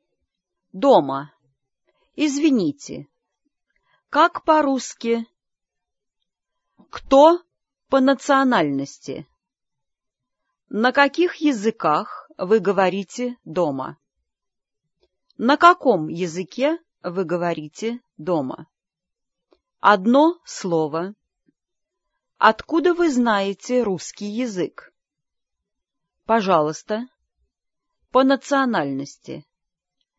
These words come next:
Разрешите представиться. Что вы?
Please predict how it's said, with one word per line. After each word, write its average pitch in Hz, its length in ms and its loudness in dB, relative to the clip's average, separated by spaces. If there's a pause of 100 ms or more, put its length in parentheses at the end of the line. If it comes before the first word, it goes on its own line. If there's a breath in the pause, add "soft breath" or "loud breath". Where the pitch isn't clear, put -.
(400)
Разрешите 269 680 -2
представиться. 151 1000 -10 (1200)
Что 277 540 0
вы? 151 340 -8